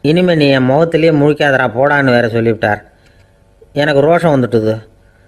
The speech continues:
அந்த அவமானத்தை வைராக்கியமா மாத்திக்கிட்டேன். அன்னையிலேருந்து அவர் முகத்திலேயே முழிக்கிறதில்ல"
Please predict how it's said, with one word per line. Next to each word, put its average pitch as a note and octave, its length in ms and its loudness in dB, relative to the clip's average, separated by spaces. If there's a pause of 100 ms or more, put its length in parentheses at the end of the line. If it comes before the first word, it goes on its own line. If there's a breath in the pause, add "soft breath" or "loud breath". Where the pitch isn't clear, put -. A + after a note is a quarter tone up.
(120)
அந்த C#3+ 320 -2
அவமானத்தை E3 640 0
வைராக்கியமா D#3 640 0
மாத்திக்கிட்டேன். A#2+ 580 -2 (1000 loud breath)
அன்னையிலேருந்து E3+ 520 0
அவர் C#3+ 180 2
முகத்திலேயே C#3+ 480 0
முழிக்கிறதில்ல" A#2+ 680 -2